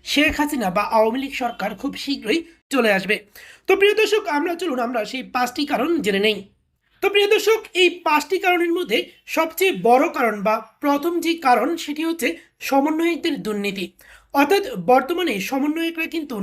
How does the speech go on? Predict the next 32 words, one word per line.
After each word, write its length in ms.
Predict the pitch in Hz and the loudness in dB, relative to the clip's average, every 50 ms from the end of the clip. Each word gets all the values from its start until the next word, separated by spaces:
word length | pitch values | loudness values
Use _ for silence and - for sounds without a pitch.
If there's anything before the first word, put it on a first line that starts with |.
| 196 220 | 0 0
নানা 220 | 240 254 285 302 302 311 | 2 2 2 0 0 -4
রকম 200 | 311 311 330 302 294 | -4 -4 -4 -2 -2
দুর্নীতিতে 540 | 233 170 208 262 262 277 294 285 294 294 302 285 | -2 -2 -2 -2 0 0 0 0 0 -2 -2 -4
জড়িয়ে 380 | 190 185 214 240 262 285 320 330 | -4 -4 -2 0 2 2 0 0
পড়েছেন 400 | 320 302 294 285 277 - 190 214 - - | -2 -2 -2 -2 -2 -4 -6 -8 -6 -4
এমন 220 | 247 240 254 277 285 277 | -2 -2 -2 -2 -2 -2
কিন্তু 220 | 294 277 277 294 - 226 | -2 -4 -4 -4 -2 0
অভিযোগ 360 | 220 214 262 262 277 277 196 185 | 0 0 0 0 0 -2 -2 -2
রয়েছে। 320 | 185 196 190 190 190 240 - - - - - - - - - _ _ | -2 -2 -2 -2 -2 -4 -6 -6 -10 -18 -20 -20 -20 -20 -20 _ _
তো 80 | 359 359 339 330 - | -2 0 0 0 0
এই 180 | 349 392 403 392 | 2 2 4 2
অভিযোগটি 520 | 381 330 330 339 320 - 381 392 - 370 | 2 2 2 2 2 0 -2 -2 -4 -6
কিন্তু 240 | - 349 359 349 359 320 - - | -6 -6 -6 -6 -8 -8 -4 -2
আওয়ামী 260 | 247 247 247 262 294 | 0 0 0 0 0
লীগের 260 | 302 285 320 330 - | 0 -2 -2 -4 -4
পক্ষ 240 | - 247 233 240 247 269 | -2 -2 -2 -2 -2 -6
থেকে 200 | 269 262 262 269 | -6 -6 -6 -6
করা 240 | - 247 233 233 | -4 -2 -2 0
হচ্ছে 240 | 202 226 226 - 233 | -2 -2 -6 -6 -6
না 100 | 226 240 226 | -6 -6 -6
শুধু, 240 | - 196 180 254 381 392 - - - - _ _ | -6 -6 -4 -4 -4 -4 -6 -12 -20 -20 _ _
এই 160 | 311 330 330 | 0 2 4
অভিযোগটি 440 | 339 330 339 330 330 349 349 - 359 | 4 2 2 0 0 -2 -2 -2 -2
বিএনপির 520 | 285 185 165 185 269 294 320 - 339 320 294 277 | -4 -4 0 2 2 4 4 2 -2 -4 -4 -4
পক্ষ 140 | 254 196 190 269 | -6 -6 -6 -6
থেকেও 280 | 277 277 277 285 294 294 | -8 -6 -4 -4 -4 -4
করা 220 | 294 254 240 226 | -4 -4 -4 -4
হয়েছে 340 | 226 233 240 247 240 - 190 190 190 - | -2 -2 -4 -4 -4 -4 -6 -6 -4 -2
এবং 240 | 254 294 320 269 247 339 349 - - - - _ _ _ | -2 0 2 4 2 2 0 -2 -10 -20 -20 _ _ _
সমন্বয়কদের 760 | - - 311 294 311 349 359 370 381 392 381 392 403 381 349 285 | -6 -2 -2 0 0 0 0 0 0 -2 -2 -2 -2 -2 -2 -2
মধ্যে 300 | 254 285 302 - 339 302 | -2 -2 -2 -4 -4 -4
কিন্তু 280 | 302 311 285 - 214 | -4 -4 -4 -4 -6